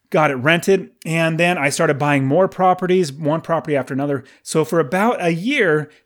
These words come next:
things were going very, very well. I was making, I don't know, seven hundred fifty dollars a month from two different properties. Um, I was buying more properties. And then there was, she knew that I also had another business.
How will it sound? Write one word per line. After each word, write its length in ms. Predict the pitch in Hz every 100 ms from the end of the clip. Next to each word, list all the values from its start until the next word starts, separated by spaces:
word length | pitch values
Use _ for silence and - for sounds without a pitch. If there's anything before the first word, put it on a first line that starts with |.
| _
things 380 | 226 269 277 185
were 160 | 233
going 460 | 175 180 190 202 190
very, 400 | 135 165 190 180
very 160 | 190
well. 360 | 170 208 165 - - -
I 80 | 175
was 160 | 190 160
making, 460 | 185 180 170 160
I 140 | - 139
don't 120 | 127
know, 160 | 131
seven 360 | - - 139 139
hundred 180 | 139 127
fifty 180 | 131 131
dollars 300 | 127 120 120
a 40 |
month 320 | 127 139 143
from 120 | 127
two 160 | 117 131
different 260 | 131 123 117
properties. 640 | 143 135 135 135 131 120 - _ -
Um, 320 | 135 123 131
I 120 | 143
was 220 | 135 131 - - _
buying 300 | 151 143 151
more 220 | 147 143 139
properties. 540 | 147 135 135 139 127 - _ - -
And 280 | 170 160 160
then 300 | 175 175 - -
there 200 | 156 170
was, 240 | 143 - - _ _
she 240 | - 220
knew 220 | 269 185 170
that 120 | 160
I 60 |
also 240 | 151 156 156
had 120 | 139
another 180 | 139 135
business. 440 | 123 113 107 -